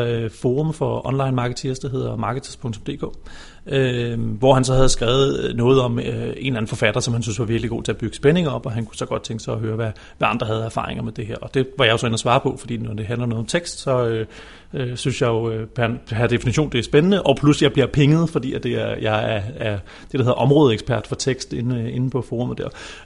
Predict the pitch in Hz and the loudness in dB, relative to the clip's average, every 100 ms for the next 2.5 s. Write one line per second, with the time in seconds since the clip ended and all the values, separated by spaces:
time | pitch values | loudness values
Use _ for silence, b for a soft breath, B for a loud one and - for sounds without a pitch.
0 | - 131 117 147 - 147 117 110 123 147 | -2 0 4 4 8 8 8 6 6 6
1 | 139 131 127 120 131 117 117 117 - - | 6 6 4 6 4 2 0 -2 0 2
2 | 226 277 - 143 147 | 4 2 -2 2 2